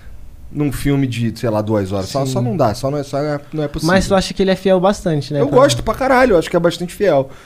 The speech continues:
Speaker 1: O Senhor dos Anéis tem um, tem algumas coisas que eles, que tava no livro que eles muda-, que eles tiraram,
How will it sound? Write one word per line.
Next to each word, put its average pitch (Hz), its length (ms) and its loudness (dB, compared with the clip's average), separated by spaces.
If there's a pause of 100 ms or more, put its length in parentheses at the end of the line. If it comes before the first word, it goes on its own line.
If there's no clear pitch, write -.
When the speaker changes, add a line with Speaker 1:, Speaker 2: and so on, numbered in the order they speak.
(200)
Speaker 1:
O 156 160 8
Senhor 196 380 4
dos 214 180 0
Anéis 196 600 4
tem 180 200 0
um, 180 460 0
tem 160 120 6
algumas 175 360 2
coisas 185 260 2
que - 120 -2
eles, 170 240 0
que - 180 -18
tava 151 240 0
no 151 80 4
livro 143 220 2
que - 100 -4
eles 135 160 0
muda-, 123 460 0
que - 100 -6
eles 127 160 -4
tiraram, 123 600 0